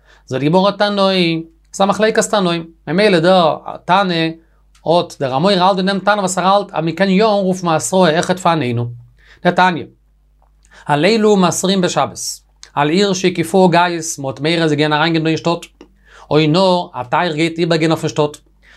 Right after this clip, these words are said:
והספינה המטורפת בים, זי שוקלט זיך ים, מות מרע, זי גייט זיך דא טרינקען. מעג מען מסרין זיין שבת. רבי יוסי אמר, לעזרא, אבער לא לצעקה.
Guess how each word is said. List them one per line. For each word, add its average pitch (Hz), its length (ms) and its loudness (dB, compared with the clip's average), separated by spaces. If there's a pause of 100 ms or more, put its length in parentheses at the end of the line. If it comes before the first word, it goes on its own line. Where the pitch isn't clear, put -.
(120)
והספינה 165 640 0
המטורפת 185 540 0
בים, 180 240 2
זי 160 160 -4
שוקלט 196 400 -2
זיך 175 160 -4
ים, 175 220 0
מות 160 180 -2
מרע, 175 120 -4
זי 160 60 -4
גייט 175 120 -2
זיך 175 100 -2
דא 165 60 0
טרינקען. 160 380 -2 (520)
מעג 202 200 2
מען 190 120 0
מסרין 180 440 2
זיין 160 140 -2
שבת. - 300 -4 (640)
רבי 135 200 -2
יוסי 202 420 2
אמר, 160 400 2 (100)
לעזרא, 160 800 2 (640)
אבער 175 240 0
לא 208 240 4
לצעקה. 196 560 0